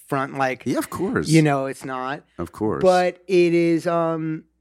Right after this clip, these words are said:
Speaker 2: But, well,
Speaker 1: like,
Speaker 2: sorry.
Speaker 1: I wouldn't, I wouldn't be happy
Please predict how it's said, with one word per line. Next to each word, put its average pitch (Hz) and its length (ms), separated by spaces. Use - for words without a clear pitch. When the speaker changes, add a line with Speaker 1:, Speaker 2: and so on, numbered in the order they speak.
Speaker 2:
But, 175 100
well, 180 160
Speaker 1:
like, 220 160
Speaker 2:
sorry. 139 180
Speaker 1:
I 262 120
wouldn't, 262 360
I 214 100
wouldn't 226 360
be 208 160
happy 175 880